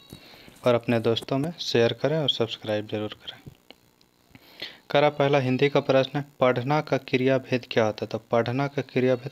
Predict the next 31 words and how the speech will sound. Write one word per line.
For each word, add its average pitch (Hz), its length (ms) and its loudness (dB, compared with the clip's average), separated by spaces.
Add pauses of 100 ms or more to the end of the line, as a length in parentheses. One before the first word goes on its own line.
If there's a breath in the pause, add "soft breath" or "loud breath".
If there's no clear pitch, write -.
(100)
पढ़ना 127 300 0
जो 135 140 -8
है 156 100 -6
सकर्मक 127 680 0
क्रिया 123 280 0
का 139 200 -2
उदाहरण 110 480 -2
है। 110 120 -10 (880 loud breath)
पयोधी 131 520 2 (100)
समानार्थी 127 680 0
शब्द 120 320 0
है 117 80 0
किसका? 113 360 -2
तो 107 140 -6
पयोधी 120 600 2
जो 143 140 0
समानार्थी 120 560 0
शब्द 113 340 -2
है 135 180 -6 (440 loud breath)
वह 131 120 2
है 156 120 0
समुद्र 127 640 0
का। 110 240 -8 (680 soft breath)
ऑप्शन 135 220 -2
क्या 135 160 0
हो 135 60 4
जाएगा? 147 200 0 (200)
डी 123 120 6
नंबर। 110 220 -2
जबकि 127 420 0
दूध 135 460 0